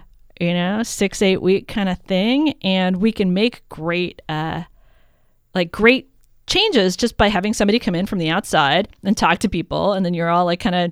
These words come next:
do this model thing together. And, and that's really, that's really fun for me. And I've been working with, like, remote teams and stuff. So that's,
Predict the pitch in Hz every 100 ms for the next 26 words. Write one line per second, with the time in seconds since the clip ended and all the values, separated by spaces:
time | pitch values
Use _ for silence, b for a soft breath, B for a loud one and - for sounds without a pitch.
0 | - 175 175 - 165 160 170 175 170 170
1 | 160 165 B B B B 202 208 - 208
2 | 233 254 214 220 202 180 - _ 190 180
3 | 190 170 - 147 156 160 165 156 160 160
4 | 170 170 175 170 160 175 160 170 160 160
5 | - - 147 156 151 147 160 - - -
6 | 190 226 -